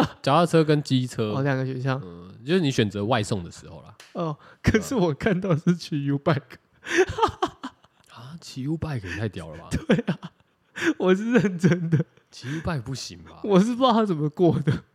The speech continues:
Speaker 1: How？
Speaker 2: <laughs> 我不知道，我是认真的，他骑 U bike。
Speaker 1: 欸，很狂欸。
Speaker 2: <coughs> 他骑 U bike。
Speaker 1: 那我觉得他可能是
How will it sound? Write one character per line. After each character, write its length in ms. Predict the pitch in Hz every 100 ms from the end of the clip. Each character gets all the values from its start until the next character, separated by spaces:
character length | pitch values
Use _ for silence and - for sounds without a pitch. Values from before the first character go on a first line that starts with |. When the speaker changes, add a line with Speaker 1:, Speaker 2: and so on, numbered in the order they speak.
| _ _ _ _ _ _ _ _ _ _ _ _ _ _
Speaker 1:
How？ 720 | - - 147 151 139 110 90 87 302
Speaker 2:
<laughs> 120 | 311
我 240 | 349 196
不 80 | 175
知 180 | 185 -
道， 120 | 185
我 120 | 165 151
是 160 | 185
认 220 | 202 190 170
真 240 | 170 170
的， 80 | 175
他 140 | 170
骑 220 | 185 165 156
U 100 | 147
bike。 160 | 143
Speaker 1:
欸， 120 | - 214
很 120 | 135
狂 240 | 131 131
欸。 320 | 143 127 104 - - 180 247 285 170
Speaker 2:
<coughs> 580 | - - - _ _ _
他 80 | 175
骑 180 | 156 135
U 120 | 127
bike。 180 | 131 185 - _ _ _ -
Speaker 1:
那 100 | 160
我 100 | 107
觉 140 | 98
得 60 | 101
他 140 | 113
可 160 | 131 98
能 120 | 90
是 440 | 87 - 98 92